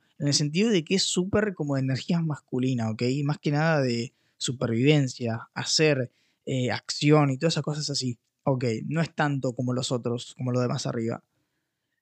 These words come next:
Eh, ¿cómo vos podés saber si tenés este chakra, eh, bien activado o si está funcionando correctamente? Bueno, plena confianza en vos mismo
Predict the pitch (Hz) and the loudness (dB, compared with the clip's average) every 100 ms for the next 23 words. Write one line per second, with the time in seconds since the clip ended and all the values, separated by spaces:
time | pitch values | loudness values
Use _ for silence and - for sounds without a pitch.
0 | _ 160 160 156 151 - _ _ _ - | _ 2 4 4 2 -4 _ _ _ -4
1 | 302 311 214 214 - 190 175 190 - 165 | -2 0 0 0 -2 2 4 6 6 6
2 | 143 139 156 185 - _ - - 151 143 | 8 8 6 4 -4 _ -6 0 0 2
3 | 147 151 175 - - _ - 135 - 151 | 4 4 2 0 -10 _ -4 -4 0 -2
4 | - 156 151 156 156 160 - 143 135 135 | 4 2 4 4 6 4 0 2 4 4
5 | 131 147 165 156 139 139 147 156 151 156 | 4 4 4 2 2 4 6 8 8 8
6 | 165 127 131 139 139 131 131 131 127 127 | 6 0 -2 0 0 0 0 0 0 0
7 | 117 117 113 113 - - _ _ _ _ | -2 -6 -8 -8 -12 -12 _ _ _ _
8 | _ _ - - 147 127 117 - _ _ | _ _ -12 0 2 2 0 -8 _ _
9 | _ _ 196 233 226 165 147 147 147 135 | _ _ 4 6 6 4 2 2 2 2
10 | 131 123 143 151 185 214 240 | 2 2 0 2 4 4 2